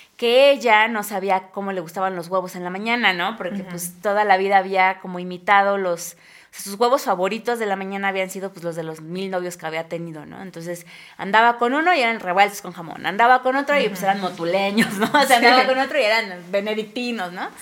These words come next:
Speaker 2: Sí.
Speaker 1: Entonces, realmente eso, o sea, no sabemos quiénes somos. Y entonces, bueno, ahorita vamos a desenvolver todo esto, ¿no? Pero eso nos lleva a muchos problemas en todo, especialmente en la convivencia con otra persona.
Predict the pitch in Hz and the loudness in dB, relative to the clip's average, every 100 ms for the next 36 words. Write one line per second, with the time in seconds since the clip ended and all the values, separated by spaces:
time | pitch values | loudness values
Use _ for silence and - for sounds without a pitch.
0 | - 190 170 180 - 269 302 311 339 392 | -14 -12 -12 -12 -6 -4 0 4 4 2
1 | 392 427 - 196 190 220 240 277 320 294 | -2 -2 0 -2 -2 -4 -4 -6 -6 -6
2 | 269 285 285 - _ - 262 262 269 294 | -6 -6 -10 -18 _ -10 -8 -6 -6 -8
3 | 180 - _ _ _ _ _ _ _ _ | -8 -12 _ _ _ _ _ _ _ _
4 | 262 269 269 359 349 220 233 466 - - | -4 -2 0 -2 -2 -8 -8 -12 -18 -20
5 | _ _ _ 214 196 165 175 202 220 214 | _ _ _ 0 2 4 2 2 4 4
6 | 208 208 202 196 196 208 226 247 254 262 | 4 0 -4 -2 -2 -2 -2 -2 -2 -4
7 | 226 226 202 190 - - - - _ 269 | -4 -6 -4 -4 -6 -20 -20 -20 _ 2
8 | 302 294 277 285 220 196 226 214 220 220 | 2 2 -2 -2 -4 -4 0 4 2 0
9 | 190 190 202 202 220 - 185 180 180 180 | -6 -6 -10 -12 -14 -12 -10 -8 -8 -8
10 | 175 180 - - _ _ _ _ _ _ | -12 -12 -16 -18 _ _ _ _ _ _
11 | _ _ _ _ 208 190 196 - _ _ | _ _ _ _ -10 -8 -10 -12 _ _
12 | - 277 277 277 453 - _ _ _ _ | 0 4 4 2 0 -4 _ _ _ _
13 | _ _ _ 247 233 240 - 233 233 247 | _ _ _ 2 2 0 -4 -2 4 4
14 | 247 254 277 294 359 - 233 208 190 208 | 4 0 -4 -4 -6 -4 -4 -2 -2 -4
15 | 202 196 196 202 262 262 214 185 175 170 | -6 -6 -6 -6 -6 -6 -8 -8 -12 -16
16 | 165 196 185 - | -14 -14 -14 -18